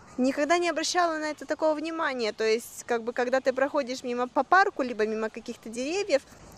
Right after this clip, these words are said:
то ты всегда слышишь этот звук, и поэтому он у тебя всегда идет фоном, и ты особо на него никогда не обращаешь внимания. Поэтому я как-то никогда даже не задумывалась о том, что же это такое.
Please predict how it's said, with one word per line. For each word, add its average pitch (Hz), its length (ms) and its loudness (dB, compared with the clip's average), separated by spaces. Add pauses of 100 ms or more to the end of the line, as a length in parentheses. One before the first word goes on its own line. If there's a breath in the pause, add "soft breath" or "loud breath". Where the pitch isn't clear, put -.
(180)
то 262 160 12
ты 277 140 2
всегда 302 340 4
слышишь 311 340 -2
этот 294 240 2
звук, 392 240 2
и 320 40 -2
поэтому 285 440 4
он 302 120 0
у 294 60 -2
тебя 277 260 2
всегда 311 400 4
идет 294 180 -4
фоном, 370 540 2
и - 20 2
ты 330 240 2
особо 330 300 2
на 294 80 -2
него 254 220 -2
никогда 269 340 -4
не 277 140 -4
обращаешь 254 440 0
внимания. 247 640 -4 (380 loud breath)
Поэтому 277 420 4
я 226 640 2
как-то 254 320 -6
никогда 247 480 0
даже 277 240 -4
не 302 160 -6
задумывалась 320 760 0
о 226 60 -4
том, 220 240 -4
что 254 300 2
же 262 120 -4
это 240 220 0
такое. 233 520 2